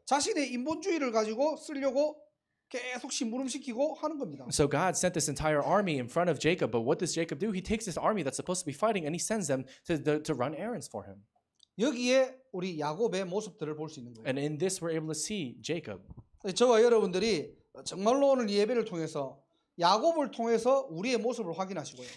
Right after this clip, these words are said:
Speaker 2: And I really pray that we be able to go and, and through the life of Jacob be able to confirm different things about ourselves as well.
Speaker 1: 오늘 정말로 예배드리다가 여러분의 모든 세상적인 방법과 인본주의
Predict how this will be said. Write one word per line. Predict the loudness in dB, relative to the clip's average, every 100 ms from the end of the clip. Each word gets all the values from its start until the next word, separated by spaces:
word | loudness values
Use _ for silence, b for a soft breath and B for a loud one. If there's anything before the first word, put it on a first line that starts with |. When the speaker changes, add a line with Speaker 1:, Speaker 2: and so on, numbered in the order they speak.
| B
Speaker 2:
And | -2
I |
really | 0 0
pray | 2 2
that | 2
we | 0 -4
be | 0
able | 0 -2
to |
go | 0 2 2
and, | 0 -4
and | -4 -6 -8
through | -6 -4 -2 -4
the | -4
life | -2 -2
of | -2
Jacob | -6 -4 -2
be | -2
able | -4
to |
confirm | -6 -8 -4 -4
different | -6 -10 -10
things | -8 -8
about | -8 -10
ourselves | -8 -6 -8
as | -10
well. | -10 -4
Speaker 1:
오늘 | 4 4 6
정말로 | 2 4 6 6 6
예배드리다가 | 6 4 0 0 0 4 4 6
여러분의 | 6 4 2 -2
모든 | 0 4 4 4 4 2
세상적인 | 0 -2 2 2 2 -2 0
방법과 | 0 2 0 2 0
인본주의 | 0 0 -2 0 -4 -4